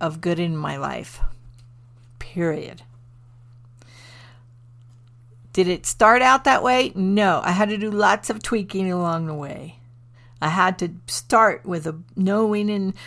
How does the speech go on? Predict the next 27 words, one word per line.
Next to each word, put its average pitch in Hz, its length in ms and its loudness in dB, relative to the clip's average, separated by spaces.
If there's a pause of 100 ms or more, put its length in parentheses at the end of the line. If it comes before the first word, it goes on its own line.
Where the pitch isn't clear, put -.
(200)
believing 202 600 2
that 185 100 0
it 160 60 -4
was 175 160 -4
possible 185 580 0
for 170 180 -6
good 170 340 -6
to 175 100 -6
simply 175 520 -4
happen. 143 540 -10 (1500)
I 170 60 0
had 190 280 0
to 165 60 -10
stop 175 560 2
judging 170 540 0
things 170 320 -4
as 170 160 -6
good 175 220 -4
or 165 80 -2
bad. 160 420 -2
I 147 60 -2
had 160 380 -4
to - 100 -16
begin 160 380 -8
to 156 80 -12
practice 160 500 -4
acceptance. 156 920 -4